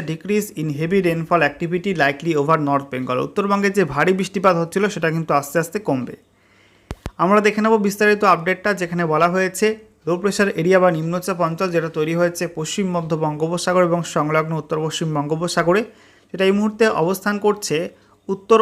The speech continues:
অন্ধ্রপ্রদেশ উপকূল এবং সংলগ্ন দক্ষিণ ওড়িশা উপকূলের কাছে। এবং বলা হচ্ছে যে এর সঙ্গে যুক্ত ঘূর্ণাবর্ত সেটা সমুদ্রপৃষ্ঠ থেকে সাত দশমিক ছয় কিলোমিটার পর্যন্ত উচ্চতায় অবস্থান করছে এবং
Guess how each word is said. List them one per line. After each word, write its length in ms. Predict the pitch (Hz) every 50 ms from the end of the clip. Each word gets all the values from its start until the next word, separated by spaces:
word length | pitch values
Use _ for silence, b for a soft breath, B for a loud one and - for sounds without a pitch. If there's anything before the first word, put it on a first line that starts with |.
| 220 151 156
অন্ধ্রপ্রদেশ 480 | 165 175 185 196 190 202 196 208 202 202 196
উপকূল 320 | 185 185 190 190 208 202
এবং 180 | 190 175 180 185 180 - -
সংলগ্ন 360 | 175 165 165 170 175 165 175 175 165 151 170
দক্ষিণ 300 | 170 - - - 220 220 220 220 b b b b
ওড়িশা 300 | 156 170 190 190 190 196 185 165
উপকূলের 360 | 170 165 160 170 165 165 156 165
কাছে। 240 | 160 160 - - - - - _ _ b b b b b b b b b b b
এবং 180 | 175 180 214 214 196
বলা 200 | 180 175 185 202 214
হচ্ছে 260 | 220 214 214 - - - - _ _ b b b b b b b - -
যে 60 | 180
এর 100 | 185 180 -
সঙ্গে 180 | 208 208 220 208
যুক্ত 260 | 170 196 196 190 - 220
ঘূর্ণাবর্ত 680 | 202 151 131 165 170 185 196 202 196 208 208 202 202 233 247 233 -
সেটা 240 | 175 165 175 175 175 180 185 175 - -
সমুদ্রপৃষ্ঠ 540 | 175 175 190 196 208 220 214 214 196 208 -
থেকে 220 | 196 196 202 208 208
সাত 220 | 208 - 185 160 151 170
দশমিক 300 | 180 170 - 185 190 190 185 -
ছয় 180 | - 156 156 156
কিলোমিটার 360 | - 180 180 185 180 190 185 185 -
পর্যন্ত 280 | 165 151 160 170 165 175
উচ্চতায় 380 | 175 170 170 170 165 175 156 143
অবস্থান 300 | 143 147 147 - 180 180 180
করছে 280 | 175 190 185 185 - 214
এবং 140 | 202 202